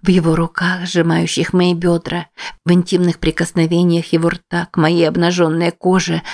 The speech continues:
от которых моё сердце забилось чаще.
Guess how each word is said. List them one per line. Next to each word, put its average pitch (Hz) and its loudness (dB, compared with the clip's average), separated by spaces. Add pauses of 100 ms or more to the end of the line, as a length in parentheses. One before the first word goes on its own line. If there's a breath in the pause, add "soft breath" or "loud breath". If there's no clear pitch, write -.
(260 loud breath)
от - -8
которых - -4
моё 165 2
сердце - -4
забилось 165 -2
чаще. 160 -2